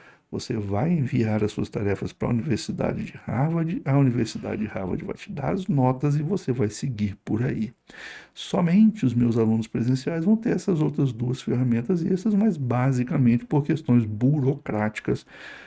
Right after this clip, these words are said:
da avaliação lá na disciplina universitária, ok? Pessoal, e quais são as unidades de estudo do curso? Nós já estamos estudando esta daqui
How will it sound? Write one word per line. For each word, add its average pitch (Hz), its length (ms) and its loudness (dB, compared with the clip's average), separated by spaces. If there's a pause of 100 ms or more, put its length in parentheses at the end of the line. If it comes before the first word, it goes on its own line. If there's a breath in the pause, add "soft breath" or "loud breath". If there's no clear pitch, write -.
(160 loud breath)
da 147 160 0
avaliação 117 800 0
lá 107 340 0
na 107 140 0
disciplina 98 640 -2 (140)
universitária, 98 760 -2 (260)
ok? 147 360 -2 (1200 loud breath)
Pessoal, 233 440 4
e 165 40 6
quais 247 280 2
são 196 180 2
as 170 160 4
unidades 113 720 2
de 113 140 -2
estudo 110 460 0
do 110 80 -4
curso? - 560 -14 (1400)
Nós 180 420 2
já 220 140 4
estamos 156 500 0
estudando 139 800 0 (460)
esta 190 440 -4
daqui - 280 -10